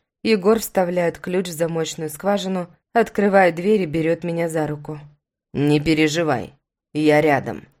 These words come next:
шепчет он и проводит меня в квартиру. Стою в прихожей, затаив дыхание. "Дыши, Лера, дыши".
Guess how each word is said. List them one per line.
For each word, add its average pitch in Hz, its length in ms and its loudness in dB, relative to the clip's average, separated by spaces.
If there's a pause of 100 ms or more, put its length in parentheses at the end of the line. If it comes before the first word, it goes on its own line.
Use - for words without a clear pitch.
(100)
шепчет - 640 -6
он 202 240 0 (220)
и 240 120 2
проводит 190 640 2
меня 156 260 -2
в 151 100 -10
квартиру. 156 600 -6 (580)
Стою 185 460 2
в - 40 -14
прихожей, 175 680 -4 (200)
затаив 180 580 0
дыхание. 151 640 -8 (300)
"Дыши, 208 560 2
Лера, 202 500 -2 (280)
дыши". 202 800 0